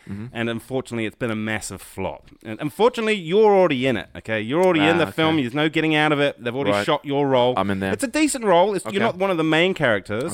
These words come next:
Speaker 1: Okay.
Speaker 2: but you're, you're a significant character. And now, unfortunately, you know, and that, yeah, significant enough to go on the press tour with them and stuff like that.
Speaker 1: Okay.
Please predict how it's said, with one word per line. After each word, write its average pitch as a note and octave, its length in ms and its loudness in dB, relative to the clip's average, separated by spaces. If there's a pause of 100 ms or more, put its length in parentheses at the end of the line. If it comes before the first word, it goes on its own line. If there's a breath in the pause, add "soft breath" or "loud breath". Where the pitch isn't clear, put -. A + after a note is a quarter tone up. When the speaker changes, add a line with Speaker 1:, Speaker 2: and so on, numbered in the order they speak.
Speaker 1:
Okay. A2 140 -6 (140)
Speaker 2:
but C3+ 160 -2
you're, C#3 440 -4
you're C3+ 520 -4
a B2+ 80 -2
significant B2 720 -6 (120)
character. A2+ 500 -4 (280 soft breath)
And E3+ 160 -2
now, G3 200 2
unfortunately, F#3+ 520 -4
you E3+ 60 0
know, E3+ 180 2
and E3+ 180 -4
that, E3 120 0
yeah, E3+ 100 -4 (160)
significant F#3+ 560 -6
enough E3+ 240 -4
to C#3+ 60 -12
go D3 120 -2
on C#3+ 60 -2
the C3 80 -4
press D3 260 -6
tour E3 200 -2
with E3+ 160 0
them F3+ 120 -2
and F3 100 -6
stuff - 220 -8
like E3+ 140 -8
that. G3+ 220 -8
Speaker 1:
Okay. A#2+ 260 -10